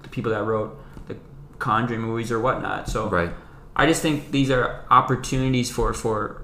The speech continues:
Speaker 1: for just new mission areas to reach people.
Speaker 2: I think that's very, very well said. Um,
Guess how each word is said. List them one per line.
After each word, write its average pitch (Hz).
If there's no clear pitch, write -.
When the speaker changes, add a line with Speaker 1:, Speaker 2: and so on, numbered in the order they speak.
Speaker 1:
for 123
just 113
new 120
mission 113
areas 110
to -
reach 107
people. -
Speaker 2:
I 98
think 90
that's 82
very, 92
very 82
well 80
said. 85
Um, 82